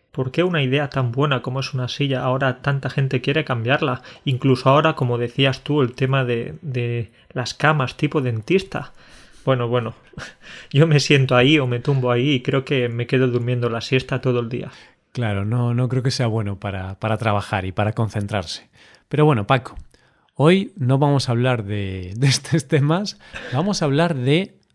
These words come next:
Speaker 2: manías, porque la semana pasada hablamos de Rafa Nadal, del tenista, y dijimos que tenía algunas manías, algunos hábitos así un poco raros, un poco extraños,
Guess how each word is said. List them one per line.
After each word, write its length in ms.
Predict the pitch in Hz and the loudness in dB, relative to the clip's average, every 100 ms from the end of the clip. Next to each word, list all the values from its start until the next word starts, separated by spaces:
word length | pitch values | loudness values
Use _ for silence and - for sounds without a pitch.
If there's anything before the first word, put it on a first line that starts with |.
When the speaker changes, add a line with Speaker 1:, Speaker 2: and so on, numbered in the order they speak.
| - | -4
Speaker 2:
manías, 720 | 120 117 139 185 101 98 - | 0 2 2 2 0 -6 -8
porque 320 | - 113 123 | -8 -4 -2
la 100 | 117 | -2
semana 320 | - 123 151 | -2 -2 -2
pasada 520 | 165 - 170 143 208 - | -2 -2 -2 -2 -6 -10
hablamos 420 | 120 107 120 131 | -6 -4 -2 -2
de 100 | 117 | -2
Rafa 320 | 123 127 123 127 | -2 -2 -2 -2
Nadal, 420 | 127 139 135 135 - _ _ - | 0 0 -2 -6 -14 _ _ -8
del 180 | 110 104 | -6 -4
tenista, 540 | 113 143 139 135 151 - - _ - | -2 -2 -2 -6 -6 -10 -20 _ -6
y 80 | |
dijimos 420 | 123 120 139 143 - | -4 0 2 2 0
que 120 | 117 | -2
tenía 220 | 117 127 | 0 0
algunas 320 | 120 131 123 | 0 -2 -2
manías, 440 | 117 101 104 90 104 | -4 -2 -4 -4 -8
algunos 380 | 101 117 113 | -4 -2 0
hábitos 360 | 123 117 117 113 | 0 0 -2 -4
así 240 | 110 - 113 | -4 -4 -6
un 100 | 110 | -4
poco 340 | 120 - 113 | -6 -4 -4
raros, 440 | 107 123 113 110 | 2 2 2 -2
un 60 | 104 | -6
poco 180 | 104 120 | -6 -6
extraños, 680 | - - 123 120 120 151 | -8 -2 0 0 -2 -6